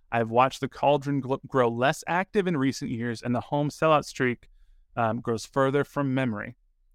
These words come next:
Perhaps we need to start hearing things from Cliff Illig, Greg Maday, Rob Heineman, Pat Curran,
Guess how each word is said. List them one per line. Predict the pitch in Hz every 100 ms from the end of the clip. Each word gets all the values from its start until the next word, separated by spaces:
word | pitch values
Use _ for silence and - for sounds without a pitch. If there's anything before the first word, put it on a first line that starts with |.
| _ _ _
Perhaps | 123 113 131 -
we | 143
need | 135 135
to |
start | 135 - 135
hearing | 165 165 156
things | 135 131 -
from | 127
Cliff | - 151 143
Illig, | 135 135 131 131 - _ -
Greg | 127 127 127
Maday, | 127 127 123 123 - _ _ _
Rob | 120 123
Heineman, | 117 123 120 120 120 - -
Pat | 127 -
Curran, | - 127 120 117 117